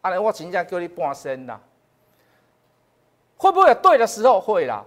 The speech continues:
会不会有错的时候？股票迷人的地方就在这里啊。有时候你会觉得你自己是股神啊，有时候你觉得你自己很棒。可是各位，做任何事情，讲任何的话，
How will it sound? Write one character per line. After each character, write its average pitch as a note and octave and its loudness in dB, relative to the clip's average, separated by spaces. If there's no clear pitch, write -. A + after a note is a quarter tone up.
会 F4 0
不 F4 -4
会 F4+ 0
有 C4+ 4
错 F4+ 2
的 B3 2
时 G#3 -2
候？ A3 0
股 G3 -8
票 C#4+ 0
迷 A#3 -6
人 A3 -4
的 A3 -8
地 A#3+ -14
方 A3 -4
就 G#3 -10
在 G3+ -2
这 G3 -8
里 B2+ -14
啊。 A2+ -14
有 D3+ -8
时 D3+ -8
候 B3+ 4
你 F#3+ -6
会 A3 -2
觉 E3+ -10
得 E3 -6
你 D3+ -12
自 - -16
己 F3 -10
是 G3+ -16
股 A2 -20
神 G#2+ -18
啊， G2 -20
有 F#3+ -4
时 G3 -4
候 D4 2
你 A3+ -6
觉 F3 -8
得 A3+ -4
你 E3 -8
自 - -14
己 G3+ -4
很 C3+ -8
棒。 A2+ -6
可 - -20
是 D#3+ -16
各 G3 0
位， F3 -4
做 D4 2
任 C4 0
何 F#3 -4
事 A3+ -10
情， C3 -16
讲 F3 -4
任 A3 0
何 D#3 -8
的 D#3+ -6
话， F3 -2